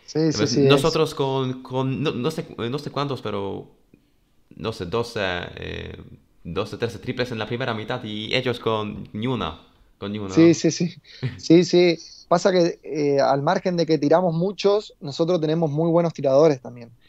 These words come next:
Speaker 2: Sí,
Speaker 1: Entonces
Speaker 2: eso sí.
Speaker 1: eso hace ver, porque si nosotros tiraríamos mucho y no encestáramos, eh, no, no sumaríamos puntos.
Speaker 2: Ujú.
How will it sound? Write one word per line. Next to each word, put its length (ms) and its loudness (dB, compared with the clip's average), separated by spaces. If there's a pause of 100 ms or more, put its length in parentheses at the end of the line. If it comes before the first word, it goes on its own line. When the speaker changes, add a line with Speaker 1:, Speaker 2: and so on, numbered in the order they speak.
(360)
Speaker 2:
Sí, 60 -6
Speaker 1:
Entonces 280 4
Speaker 2:
eso 120 4
sí. 40 0
Speaker 1:
eso 100 4
hace 200 0
ver, 220 2 (240)
porque 240 2
si 140 -6
nosotros 400 0
tiraríamos 560 0
mucho 360 -4
y 60 -2
no 100 -4
encestáramos, 800 2 (560)
eh, 460 -6 (320)
no, 180 2
no 140 6
sumaríamos 540 6
puntos. 520 0
Speaker 2:
Ujú. 240 -18